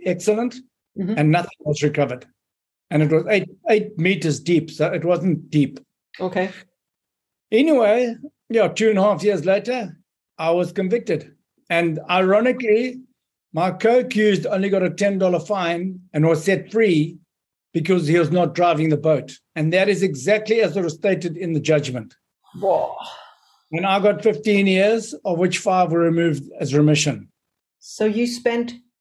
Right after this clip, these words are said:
Speaker 2: ten years in prison for a murder or a killing that never happened?
Speaker 1: That never took place.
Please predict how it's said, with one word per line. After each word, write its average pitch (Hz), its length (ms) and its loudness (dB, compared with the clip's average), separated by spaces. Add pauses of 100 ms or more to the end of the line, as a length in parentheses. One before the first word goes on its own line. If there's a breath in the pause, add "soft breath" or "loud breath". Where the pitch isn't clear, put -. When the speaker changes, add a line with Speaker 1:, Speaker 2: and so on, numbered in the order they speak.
(160)
Speaker 2:
ten 254 540 -2 (280)
years 208 440 -2
in 196 180 -6
prison 233 440 -2
for 208 240 -2
a 196 40 0
murder 214 640 2
or 196 280 0
a 190 120 -4
killing 220 440 -2
that 190 180 -6
never 196 300 -2
happened? 175 500 -6 (380)
Speaker 1:
That 151 140 -4
never 156 200 0
took 156 260 -2
place. 135 460 -4